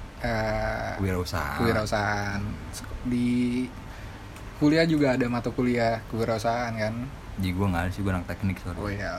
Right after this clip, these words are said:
Speaker 1: anak teknik.
Speaker 2: <laughs>
Speaker 1: Nah, terus gimana, Dun? Em, kita mau ngasih tips usaha untuk yang baru mau memulai usaha nih.
Speaker 2: Mm-mm.
Speaker 1: Mungkin ada yang mau memulai usaha.
Speaker 2: Tipsnya ya?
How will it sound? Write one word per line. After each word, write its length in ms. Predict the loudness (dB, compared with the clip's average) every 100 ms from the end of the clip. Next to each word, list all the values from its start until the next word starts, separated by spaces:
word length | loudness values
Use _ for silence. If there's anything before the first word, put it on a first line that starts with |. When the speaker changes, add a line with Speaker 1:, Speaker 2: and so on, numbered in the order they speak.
| -8
Speaker 1:
anak 200 | -8 -8 -6
teknik. 320 | -4 -2 0
Speaker 2:
<laughs> 80 | -2 0 0 0 -10 -10 -10 -12 -12 -12 -12 -12 -10 -10 -10 -12 -12 -12 -12 -12 -6
Speaker 1:
Nah, 140 | 0 0
terus 320 | 2 0 -2 -12 -12 -10 -10 0
gimana, 260 | 2 4 2
Dun? 140 | 2
Em, 520 | 0 0 2 2 2 0 -2 -4
kita 220 | 0 2
mau 120 | 4 4
ngasih 200 | 2 2
tips 280 | 2 0 -4 -8 -10 0
usaha 480 | 0 4 4 4 2
untuk 260 | 0 -2 -4 -8 -4
yang 160 | 0 2
baru 320 | 2 2 2
mau 160 | 2 2
memulai 460 | 4 4 4 2 2
usaha 320 | 2 4 4
nih. 280 | 4 0 -2
Speaker 2:
Mm-mm. 280 | -4 -4 -8 -8 -4
Speaker 1:
Mungkin 240 | -2 0
ada 140 | 2 2
yang 180 | 2 0
mau 440 | 0 0 0 -2 -2
memulai 380 | 0 4 4 2
usaha. 400 | 2 0 2 0 -2 -12 -14 -14 -14 -14 -12 -12 -2
Speaker 2:
Tipsnya 300 | -2 2 0
ya? 120 | 0